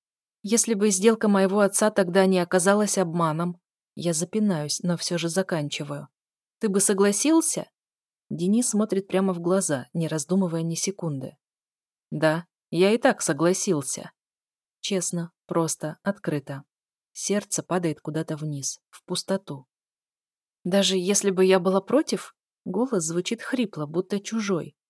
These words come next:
Он пожимает плечами. "Тогда это было бы неважно. Брак — это бизнес. Я бы дал тебе все, что нужно, но выбора у тебя бы не было, как и у меня". Я чувствую, как внутри поднимается новая волна злости, но на этот раз не на Дениса,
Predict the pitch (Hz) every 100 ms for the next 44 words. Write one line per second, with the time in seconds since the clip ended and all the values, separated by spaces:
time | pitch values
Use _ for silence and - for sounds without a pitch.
0 | _ _ - 165 208 214 165 147 151 -
1 | 175 180 156 131 143 - _ _ _ _
2 | _ _ _ _ _ 180 180 254 285 220
3 | 202 240 202 208 208 220 190 139 135 135
4 | - 160 175 - 160 165 165 233 202 156
5 | 147 - - _ 190 214 208 202 226 247
6 | 202 202 196 254 254 262 233 180 143 135
7 | 160 - 202 165 185 214 190 156 156 165
8 | 170 190 202 151 139 139 - 175 180 185
9 | 196 208 156 135 _ _ _ _ _ _
10 | _ _ _ 196 196 240 240 - 202 196
11 | 190 185 196 190 240 196 175 180 202 220
12 | 214 185 190 214 208 180 180 190 202 190
13 | 214 170 - - - 196 190 185 220 220
14 | - 156 - 196 208 202 214 233 185 -
15 | 147